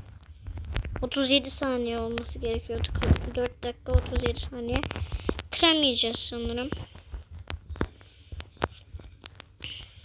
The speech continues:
Arkadaşlar sonuna kadar çok he-, heyecan vericiydi ama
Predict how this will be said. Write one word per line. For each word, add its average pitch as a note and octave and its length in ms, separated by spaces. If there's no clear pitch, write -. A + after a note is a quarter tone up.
Arkadaşlar C4+ 680
sonuna D4+ 460
kadar D#4 340
çok E4+ 320
he-, C#4 320
heyecan C4 500
vericiydi C4+ 680
ama A#3+ 320